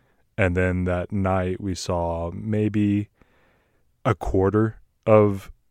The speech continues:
of regular traffic. Like, it almost drove people away, it felt like. Um, it just,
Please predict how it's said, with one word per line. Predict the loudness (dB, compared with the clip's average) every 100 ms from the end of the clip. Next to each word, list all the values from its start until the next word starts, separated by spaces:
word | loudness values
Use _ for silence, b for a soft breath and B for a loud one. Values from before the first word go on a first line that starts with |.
| 0
of | 4 4
regular | 2 -4 -2 0 0 0
traffic. | 0 0 0 0 6
Like, | 6
it | 6 4 4
almost | 6 6 8 6
drove | 4 4 4
people | 0 0
away, | 0 0 -2
it | -4
felt | -6 -8
like. | -8 -14 -16 -4
Um, | 0 2 0 -4 -8 -10 _ _ _ _ _
it | 0
just, | 4 4 2 -4